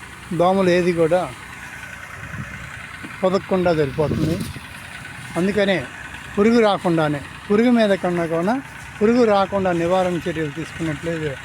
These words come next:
అద్భుతమైన మంచి ఫలితాలు సాధించుకోవచ్చు. రైతు సోదరులు గమనించవలసింది ఏంటంటే సాధ్యమైనంత వరకు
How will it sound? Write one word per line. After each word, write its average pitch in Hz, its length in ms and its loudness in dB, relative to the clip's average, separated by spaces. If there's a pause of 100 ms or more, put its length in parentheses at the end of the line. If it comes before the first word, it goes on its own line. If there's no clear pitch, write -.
(280)
అద్భుతమైన 175 460 0
మంచి 170 260 0
ఫలితాలు 156 480 0
సాధించుకోవచ్చు. 147 840 -4 (180)
రైతు 165 160 0 (100)
సోదరులు 147 340 -4
గమనించవలసింది 151 680 -2
ఏంటంటే 151 420 0 (680)
సాధ్యమైనంత 196 440 4
వరకు 208 460 4